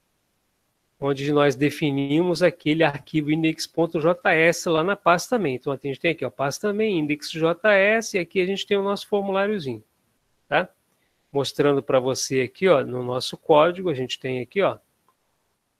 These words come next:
o nosso index, né? Que aqui tá o nosso formulário, que a gente vai fazer toda essa implementação. E aqui estão os estilos. Maravilha. Bom, observe que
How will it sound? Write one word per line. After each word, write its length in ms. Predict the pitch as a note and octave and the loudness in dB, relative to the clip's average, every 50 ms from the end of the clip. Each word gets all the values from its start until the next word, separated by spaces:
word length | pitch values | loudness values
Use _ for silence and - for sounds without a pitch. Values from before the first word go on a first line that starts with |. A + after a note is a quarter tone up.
| _ - | _ -14
o 80 | C3+ B2+ | -10 -8
nosso 360 | B2 B2 A#2+ - - D#3 D3+ | -6 -6 -6 -6 -4 -2 0
index, 500 | C#3+ D3 F3 G#3+ B3 C#4+ C#4 - - - | 2 2 2 2 0 -2 -6 -8 -8 -6
né? 200 | F3 G#3 A#3 G#3+ _ _ | -6 -6 -6 -8 _ _
Que 80 | - B2 | -12 -12
aqui 200 | - - C#3 B2+ | -10 -8 -10 -8
tá 140 | - - B2+ | -6 -6 -6
o 80 | B2 | -4
nosso 280 | B2 A#2+ A#2+ A#2 - - | -4 -6 -8 -8 -10 -8
formulário, 600 | - C3 B2+ D#3 E3+ E3 D3+ D3+ E3 F#3 G#3 G#3 | -8 -6 -2 -2 0 2 2 2 2 0 -2 -4
que 100 | - D3+ | -8 -10
a 60 | C3 | -8
gente 240 | C3 B2+ A#2+ - C3 | -8 -8 -8 -6 -6
vai 260 | B2+ C3 C3 B2+ B2 _ _ _ _ _ | -4 -4 -4 -6 -10 _ _ _ _ _
fazer 240 | - B2+ B2 C3 A#2+ | -18 -14 -14 -14 -6
toda 280 | - - G#3+ A#3 A3 | 2 2 4 4 4
essa 180 | F#3 - - D#3 | 0 0 -2 -4
implementação. 880 | C#3+ C#3 C#3+ C#3 C3+ C3+ C3+ B2 - A#2 - - - C3+ D3 F#3 A3+ A#3+ _ _ _ _ _ _ _ _ _ _ _ _ _ _ _ _ - | -4 -2 -4 -4 -4 -4 -8 -8 -10 -10 -10 -8 -6 -6 -6 -6 -6 -10 _ _ _ _ _ _ _ _ _ _ _ _ _ _ _ _ -10
E 60 | C#3 | -10
aqui 180 | B2+ - - D3+ | -8 -6 -4 -4
estão 320 | D#3+ D#3+ D#3 - F3+ F3 | -2 -2 0 0 0 0
os 120 | F3 F3 G#3+ | 0 0 -4
estilos. 640 | A#3 - - - F3 C#3+ - - - - - - _ _ _ _ _ _ _ _ _ _ _ _ _ _ _ _ _ _ _ _ _ _ _ _ _ _ _ _ | -6 -4 -2 -2 -2 -2 -2 -4 -10 -16 -20 -20 _ _ _ _ _ _ _ _ _ _ _ _ _ _ _ _ _ _ _ _ _ _ _ _ _ _ _ _
Maravilha. 440 | - B2+ D3 E3+ D#3 B2+ A2 - - _ _ _ _ _ _ _ _ _ _ _ _ _ _ _ _ _ _ _ _ _ _ _ _ _ _ _ _ - | -8 -4 -2 -2 -2 -4 -8 -12 -14 _ _ _ _ _ _ _ _ _ _ _ _ _ _ _ _ _ _ _ _ _ _ _ _ _ _ _ _ -2
Bom, 200 | D#3+ - - - | -2 -2 -2 -4
observe 500 | - G3+ G3 - - D#4+ D#4+ C#4+ C#4+ C4+ | -8 -8 -4 -2 2 4 4 4 4 0
que 220 | C#4+ - - B3+ | -2 -14 -18 -18